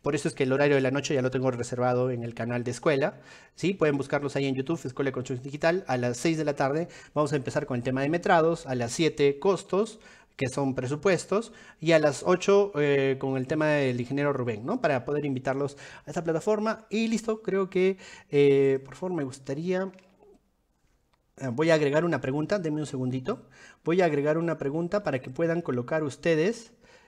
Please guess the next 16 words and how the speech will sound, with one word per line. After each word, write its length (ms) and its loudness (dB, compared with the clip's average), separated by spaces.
eh, 760 2
para 240 0
que 100 -4
puedan 220 0
colocar 600 -2
un 340 -2
nuevo 300 2
tema 400 0
para 160 0
el 80 -2
día 160 0
de 80 2
mañana, 420 -4
¿no? 220 -6
Nuevos 400 0
temas 460 -2